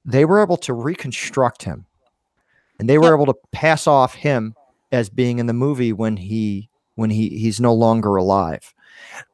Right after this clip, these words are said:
Speaker 1: That's where the technology is. Um, we, we actually, I, I brought up a, a, a series, um, called, uh, Love, Death, and Robots, I think it was.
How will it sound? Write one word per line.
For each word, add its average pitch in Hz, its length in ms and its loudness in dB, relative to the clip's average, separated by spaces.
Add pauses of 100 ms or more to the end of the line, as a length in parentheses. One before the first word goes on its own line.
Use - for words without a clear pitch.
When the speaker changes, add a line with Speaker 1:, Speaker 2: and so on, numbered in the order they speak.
(240)
Speaker 1:
That's 180 280 2
where 208 140 6
the 147 100 2
technology 127 840 2
is. 76 300 -6 (1500)
Um, 101 360 0 (540)
we, 131 160 -4
we 156 180 4
actually, 151 480 2
I, 135 40 4
I 131 180 -2
brought 156 320 2
up 143 160 2
a, 107 260 2 (300)
a, 110 260 0
a 101 100 -4
series, 127 680 -2 (320)
um, 92 400 0 (1800)
called, 123 280 2
uh, 101 360 2 (500)
Love, 120 260 2
Death, 139 240 0
and 107 140 -4
Robots, 110 580 0
I 87 80 -10
think - 200 -10
it - 100 -8
was. 82 380 -8